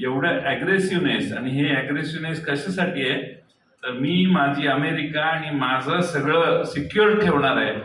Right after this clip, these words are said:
मग बाकीचं नंतर तुमचे सेकंडरी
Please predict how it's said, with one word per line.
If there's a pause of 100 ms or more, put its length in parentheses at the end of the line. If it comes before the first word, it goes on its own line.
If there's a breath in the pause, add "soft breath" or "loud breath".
(220)
मग
बाकीचं
नंतर
तुमचे
सेकंडरी